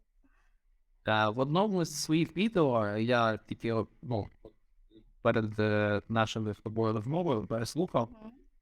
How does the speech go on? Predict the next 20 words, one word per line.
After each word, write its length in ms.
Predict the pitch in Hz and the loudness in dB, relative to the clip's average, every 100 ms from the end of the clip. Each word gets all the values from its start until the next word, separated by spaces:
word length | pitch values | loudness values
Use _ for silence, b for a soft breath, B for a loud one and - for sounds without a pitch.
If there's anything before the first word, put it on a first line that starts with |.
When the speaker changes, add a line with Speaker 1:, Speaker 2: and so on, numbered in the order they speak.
| - | -14
Speaker 1:
Якраз 380 | 110 110 127 123 | -4 0 0 0
одне 240 | 123 131 | -2 0
мені 340 | 113 107 113 110 | 2 0 0 -2
сподобалось 640 | - 120 127 120 117 110 | -4 -2 -2 0 -4 -4
в 20 | |
тому 200 | - 120 | -4 -4
плані, 360 | 120 175 220 156 | -2 0 2 2
що 220 | - 120 | -2 -6
ти 180 | 113 139 | -4 -4
там 240 | 131 127 | -2 -4
говориш 400 | 117 127 127 120 | -4 -2 -2 -2
про 160 | - 123 | -4 -8
те, 220 | - 196 | 0 0
що 140 | 202 135 | 0 -6
в 40 | |
стосунках 540 | - 117 - 180 147 - | -4 -4 -2 -2 -2 -2
важливо 400 | 117 120 147 117 | -4 -2 0 0
не 160 | 120 | -2
мовчати. 460 | 123 123 - 78 - - - _ _ _ - _ | -6 -8 -4 -4 -4 -14 -20 _ _ _ -20 _
Speaker 2:
Так. 220 | 127 202 | -2 -2